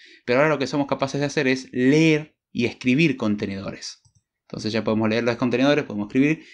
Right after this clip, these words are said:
y ya tenemos la estructura básica para poder trabajar con esto. A partir de ahora hay que hacer que los comandos realmente funcionen porque no funcionan.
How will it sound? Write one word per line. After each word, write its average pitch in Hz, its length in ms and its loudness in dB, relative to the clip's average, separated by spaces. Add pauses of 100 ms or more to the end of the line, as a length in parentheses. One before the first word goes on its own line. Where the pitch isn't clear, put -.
(260)
y 214 220 4
ya 190 180 2
tenemos 165 340 2
la 151 60 4
estructura 131 380 -2
básica 127 500 -2
para 113 400 0
poder 104 300 -4
trabajar 104 420 -4
con 113 140 0
esto. - 320 -4 (260)
A - 80 -8
partir 131 240 0
de 156 80 4
ahora 185 340 4
hay 131 120 0
que 131 80 0
hacer 131 220 -4
que 131 120 0
los 131 140 0
comandos 107 500 2
realmente 104 440 2
funcionen 120 300 2
porque 110 180 0
no 98 80 -2
funcionan. 101 520 -2